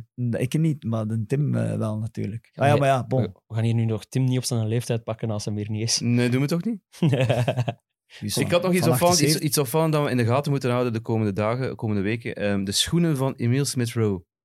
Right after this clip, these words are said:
Speaker 1: Je moet er eens op letten. Hij heeft, eh,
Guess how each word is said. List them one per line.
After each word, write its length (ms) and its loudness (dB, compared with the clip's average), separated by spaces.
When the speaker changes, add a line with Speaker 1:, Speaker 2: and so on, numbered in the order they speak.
Speaker 1:
Je 140 -20
moet 140 0
er 60 0
eens 100 0
op 120 0
letten. 360 -6
Hij 140 -2
heeft, 280 0
eh, 80 2